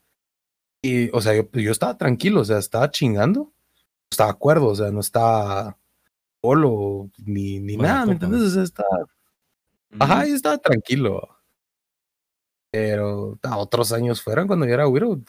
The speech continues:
Speaker 1: dos tragos me hubiera echado y ya hubiera andado haciendo cagales, ¿me entendés?
Speaker 3: Sí. Y yo creo
Speaker 1: O sea,
Speaker 3: que va
Speaker 1: subir
Speaker 3: de,
Speaker 1: una
Speaker 3: va de la
Speaker 1: mesa.
Speaker 3: mano que con, con la experiencia, ¿va vos? Vos vas empezando a agarrar un ritmo distinto para tomar,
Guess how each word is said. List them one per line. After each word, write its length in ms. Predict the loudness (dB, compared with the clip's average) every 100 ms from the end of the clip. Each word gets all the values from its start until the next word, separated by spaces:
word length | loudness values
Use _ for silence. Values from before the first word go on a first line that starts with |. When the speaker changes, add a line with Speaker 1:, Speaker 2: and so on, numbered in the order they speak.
| _
Speaker 1:
dos 280 | -2 0 0
tragos 380 | 0 2 4 2
me 60 | 0
hubiera 160 | -2
echado 360 | -4 -8 -6 -6
y 60 |
ya 200 | -4 -2 0
hubiera 240 | 0 -2
andado 340 | 0 0 0 0
haciendo 300 | -2 -6 -2
cagales, 520 | -2 0 0 0 0
¿me 100 | -4
entendés? 420 | -6 -8 -8 -10 _ _ -10 -10 -12 _ _ _ _ _ _ _ _ _ _ _ _ _ _ -14
Speaker 3:
Sí. 160 | -12 -12 _ _ -20 -20 _
Y 60 | -4
yo 80 | 0
creo 120 | 2
Speaker 1:
O 20 |
sea, 80 | 4
Speaker 3:
que 60 | 4
va 60 | 6
Speaker 1:
subir 140 | 6
Speaker 3:
de, 80 | 4 0
Speaker 1:
una 160 | -4 -2 -2 2
Speaker 3:
va 60 |
de 120 | 2 2
la 80 | 0
Speaker 1:
mesa. 60 |
Speaker 3:
mano 200 | 2 2
que 140 | 2 -2 _
con, 420 | -2 -2 -2 -14 -16 -2
con 180 | 2
la 60 | 2
experiencia, 760 | 0 0 0 2 0 2 6 8
¿va 120 | 8
vos? 320 | 6 4 0
Vos 240 | 0 0 4
vas 240 | 2 2
empezando 480 | 0 -2 -2 0 4
a 20 |
agarrar 320 | 6 6 4
un 160 | 2 2
ritmo 300 | 2 4 2
distinto 440 | 0 -4 -4 0
para 200 | 2 2
tomar, 440 | 2 -4 -4 -4